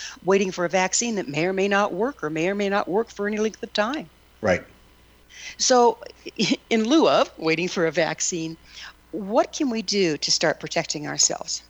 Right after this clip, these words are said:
Speaker 2: Well, first of all, I'll remind you that with the aids epidemic, we never actually, we never found a vaccine, right?
Speaker 1: Mm-hmm.
Speaker 2: The way we solved it is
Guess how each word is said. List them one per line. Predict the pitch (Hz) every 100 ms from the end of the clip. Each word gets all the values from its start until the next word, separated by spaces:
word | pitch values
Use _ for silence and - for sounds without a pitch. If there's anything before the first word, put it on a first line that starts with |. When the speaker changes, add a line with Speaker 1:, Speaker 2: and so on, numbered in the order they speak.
| - - - -
Speaker 2:
Well, | 113
first | 190 214 -
of |
all, | 156 123
I'll | 117
remind | 127 123 123 123
you | 117 110 107 107
that | 98 101 95 95 92 - _ _ -
with | 110
the | 110 98 92 -
aids | 120 143
epidemic, | 139 127 101 90 98 - - - _
we | 104 107
never | 117 117
actually, | 107 98 - 92 -
we | -
never | 107 117
found | 110 101 92
a |
vaccine, | 92 90 - 165 90
right? | 82 101 127 - _ - - -
Speaker 1:
Mm-hmm. | 156 233 - _ - - - - -
Speaker 2:
The | 107
way | 107
we | 127 139
solved | - 101 95
it | 107 104
is | 104 92